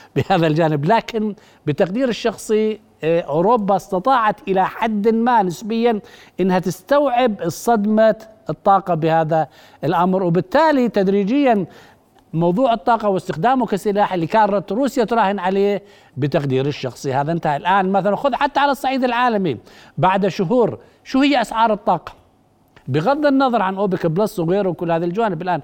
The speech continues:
قديش هي أسعار الطاقة؟ شبه، آه، مستقرة إذا مش أخفض من، من السابق. الآن سلاسل الغذاء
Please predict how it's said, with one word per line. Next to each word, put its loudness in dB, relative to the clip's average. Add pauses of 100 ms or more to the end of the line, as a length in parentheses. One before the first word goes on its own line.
(340)
قديش 0
هي 0
أسعار -2
الطاقة؟ -6
شبه، 0
آه، -6 (220)
مستقرة 0
إذا 2
مش 2
أخفض -2
من، -2 (260)
من 2
السابق. -2 (240)
الآن 0
سلاسل 0
الغذاء 2